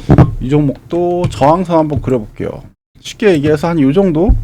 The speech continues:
사만 원에서 사만 이천 원 사이. 그 정도가 일 차 목표가가 될 거예요. 네.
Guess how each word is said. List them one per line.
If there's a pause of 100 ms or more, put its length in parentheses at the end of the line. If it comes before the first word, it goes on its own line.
(180)
사만
원에서
사만
이천
원
사이. (840)
그
정도가
일
차
목표가가
될
거예요. (400)
네.